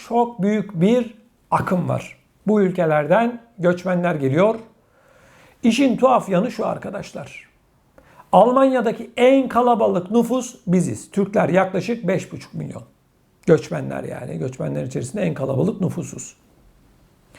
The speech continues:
Bu ülkenin kalkınmasına Türkler çok büyük katkılar sağladı, sağlamaya devam ediyor. Ancak Almanya artık Türk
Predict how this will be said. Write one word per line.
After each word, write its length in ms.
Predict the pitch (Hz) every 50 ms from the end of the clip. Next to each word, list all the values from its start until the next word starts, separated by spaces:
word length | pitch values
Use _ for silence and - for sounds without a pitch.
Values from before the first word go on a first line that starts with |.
| - - - - - -
Bu 400 | 190 165 190 302 330 339 330 320
ülkenin 560 | 302 285 262 - 262 262 254 247 233 226 214
kalkınmasına 1200 | - - 226 254 254 240 - 247 247 247 240 233 226 233 214 202 190 196 247 277 285 277 277 269 - - - - - - - - -
Türkler 760 | - 226 269 277 247 - - 226 233 240 254 247 240 - - -
çok 340 | - 285 277 262 - -
büyük 240 | 196 214 226 226 233
katkılar 460 | - 202 185 - - 226 226 202 175
sağladı, 800 | - - - - 214 240 233 226 208 190 170 214 262 262 254 254 - - -
sağlamaya 640 | - - - 208 220 220 208 208 185 190 214 220 202
devam 340 | 185 185 165 170 165 147 143
ediyor. 340 | 135 - - - - - - _ _ _ _ _ _ _ _ _ _ _ _ _ _ _ _ _ _ _ _ _ _ _ _ _ _ _ -
Ancak 480 | - 190 180 147 147 165 180 180 - - _ _ _ _ _ _ _ _ _ -
Almanya 600 | 190 180 180 180 180 175 165 151 135 123 117 - -
artık 560 | 190 185 160 123 - - - 165 170 165 - - _ _ _ _ _ _ _ _ _ _ _ _ _ _ - -
Türk 400 | - - 202 196 190 190 -